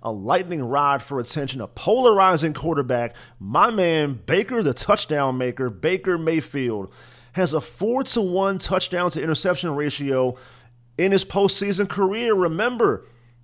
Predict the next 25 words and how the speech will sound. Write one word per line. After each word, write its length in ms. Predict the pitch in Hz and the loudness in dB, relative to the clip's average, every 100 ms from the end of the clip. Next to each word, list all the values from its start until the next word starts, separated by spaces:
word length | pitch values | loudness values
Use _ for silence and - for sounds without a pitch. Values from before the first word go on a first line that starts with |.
| - | -20
Cleveland 720 | - 147 247 302 285 208 135 - - | -12 -6 0 0 0 -2 -4 -8 -8
went 300 | 110 226 - | 0 0 0
into 280 | 202 180 | -4 -4
Pittsburgh 680 | 165 - 214 - 143 117 101 - - - - | -4 -2 -2 -2 -2 -2 -4 -12 -20 -20 -12
in 80 | 139 | -10
two 180 | - 233 | -6 -6
thousand 380 | 185 175 147 147 | -4 -4 -4 -6
twenty 480 | - 175 135 98 - - - - - - | -4 -2 -2 -6 -14 -20 -20 -20 -12 -6
and 280 | 123 107 | -6 -6
beat 240 | - 240 220 | -6 -6 -2
them 220 | 143 123 | -2 0
and 180 | 110 98 | -4 -6
won 240 | 131 220 | -4 -2
that 240 | 208 196 - | -2 -4 -2
playoff 400 | 196 170 147 123 | -2 0 0 -2
game, 280 | 135 135 | -4 -4
and 240 | 110 113 110 | -4 -8 -4
they 160 | 151 | -2
were 160 | 277 302 | -2 -2
led 500 | 262 269 208 156 131 - - - | 4 4 4 2 -2 -10 -20 -10
by 220 | 113 110 | -6 -6
Baker 500 | 104 92 147 170 170 | -6 -2 -2 0 -2
Mayfield, 680 | 156 156 135 - 127 123 120 | -2 -2 -4 -4 -2 -2 -2
who 160 | 139 - | -6 0
outplayed 760 | 147 214 - 196 196 151 127 | 0 0 -6 -2 -2 -2 -4